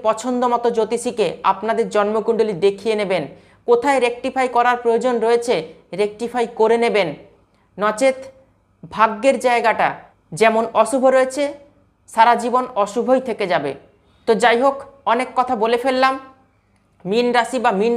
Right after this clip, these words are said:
লগ্নের জাতক জাতিকাদের সেপ্টেম্বর মাসে শরীর স্বাস্থ্য কেমন থাকবে জেনে নেওয়া যাক। মীন রাশির অধিপতি বৃহস্পতি, বৃহস্পতি অবস্থান করছে কোথায়? তৃতীয়ভাবে। রাশিতে অবস্থান করছে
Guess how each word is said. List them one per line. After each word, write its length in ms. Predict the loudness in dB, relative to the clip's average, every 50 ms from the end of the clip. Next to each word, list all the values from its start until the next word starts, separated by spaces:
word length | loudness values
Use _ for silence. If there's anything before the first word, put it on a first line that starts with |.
| 2 0
লগ্নের 300 | 0 0 -2 -4 -4 -2
জাতক 240 | -2 -2 -2 -2 -2
জাতিকাদের 480 | -2 -2 -4 -2 -2 -2 0 0 0 -2 -2 -10 -20 _ _ _ _ _ _ _ _
সেপ্টেম্বর 560 | 2 4 4 4 4 -2 -2 0 2 2 0 2
মাসে 280 | 2 -2 -2 -2 -6 -8 -8 -12 _ _ _ _ _
শরীর 280 | 2 2 2 2 2 -4 -4
স্বাস্থ্য 260 | -6 -6 -4 -6 -4
কেমন 280 | 0 0 0 0 0 -4 -2
থাকবে 320 | -2 -2 -2 0 -4 -6 -6 -8 -14 -20 _ _ _ _
জেনে 240 | -4 -2 0 0 2 0
নেওয়া 200 | 2 2 0 2
যাক। 200 | 0 -2 -4 -4 -10 -20 _ _ _ _ _ _ _ _ _
মীন 240 | -4 0 0 0 0 2
রাশির 280 | 0 -2 0 -2 -4 -2 0
অধিপতি 500 | -2 0 0 2 2 0 0 0 -4 -6 -6 -8 -14 _ _ _
বৃহস্পতি, 640 | -4 -2 0 0 0 -2 -2 -4 -4 -2 -2 -4 -6 -6 -8 -14 -20 _ _ _ _
বৃহস্পতি 480 | 0 2 2 2 0 0 -4 -2 0 2
অবস্থান 400 | 0 2 2 0 -2 -2 -4 -4 -2
করছে 240 | -4 -4 -2 -4 -2
কোথায়? 360 | -2 -2 0 0 -2 -2 -2 -6 -10 -20 _ _
তৃতীয়ভাবে। 640 | -6 -6 -6 -4 0 0 0 2 2 0 0 0 -4 -6 -8 -18 _ _ _ _ _ _ _ _ _ _ _
রাশিতে 440 | 0 2 2 2 2 -4 -4 0 0 2
অবস্থান 440 | 2 2 2 0 -2 0 -2 -2 0
করছে 320 | 0 -2 -2 -2 -2 -4